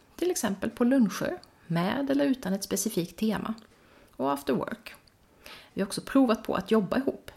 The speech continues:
inte alla femhundra förstås, men några stycken av oss. Och så har det fötts en rad olika samarbeten i den här gruppen. Jag tycker det är helt fantastiskt att det som vi startade som en kul grej,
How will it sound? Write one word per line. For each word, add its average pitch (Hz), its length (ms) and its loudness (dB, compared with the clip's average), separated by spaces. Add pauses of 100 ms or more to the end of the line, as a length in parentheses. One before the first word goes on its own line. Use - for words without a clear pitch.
(220)
inte 170 200 0
alla - 200 2
femhundra 160 560 -2
förstås, - 440 -2
men 185 280 2
några 240 180 2
stycken - 400 -4
av - 120 -8
oss. - 260 -8 (680)
Och - 240 -6
så 190 80 0
har 202 100 2
det 220 60 2
fötts - 340 -4
en 190 160 0
rad 247 280 2
olika 175 320 0
samarbeten 202 680 0
i 233 80 4
den 233 120 4
här 165 100 2
gruppen. - 460 -10 (720)
Jag 170 120 0
tycker 202 220 2
det 175 60 6
är 160 200 -4
helt 165 220 0
fantastiskt - 720 -6
att - 280 -6
det 220 140 0
som 214 160 2
vi 180 100 2
startade 196 500 0
som - 180 -4
en 170 80 -4
kul 156 300 -4
grej, 190 360 -2